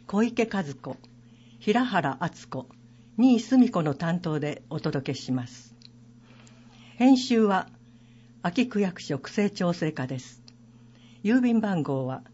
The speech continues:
七三六八五零一、秋区船越南三丁目四の三十六です。電話番号は八二一四九零三、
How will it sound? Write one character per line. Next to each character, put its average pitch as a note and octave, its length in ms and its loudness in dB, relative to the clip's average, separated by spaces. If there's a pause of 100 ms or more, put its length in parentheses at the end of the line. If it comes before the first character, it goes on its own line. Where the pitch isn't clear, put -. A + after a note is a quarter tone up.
(220)
七 F3+ 300 2
三 F3 340 -2
六 C3 380 -8
八 F3 340 -2
五 G3+ 300 2
零 C#3+ 240 -4
一、 C3 340 -10 (480)
秋 F#3+ 320 -2
区 - 300 -6
船 G#3 240 2
越 G3 340 -2
南 D#3 460 -2
三 F#3 280 0
丁 E3 280 0
目 D3+ 280 -4 (300)
四 A3+ 240 4
の D3+ 140 0
三 G#3 280 -2
十 D3 200 0
六 C#3 240 -6
で B2+ 100 -8
す。 - 320 -18 (1400)
電 A3+ 220 4
話 A#3+ 100 4
番 A3 240 0
号 C#3 220 0
は B2+ 180 -8 (360)
八 F3+ 380 -2
二 F3 380 2
一 - 340 -10 (220)
四 G3+ 240 0
九 E3+ 300 -2
零 D3 180 -4
三、 C#3 300 -8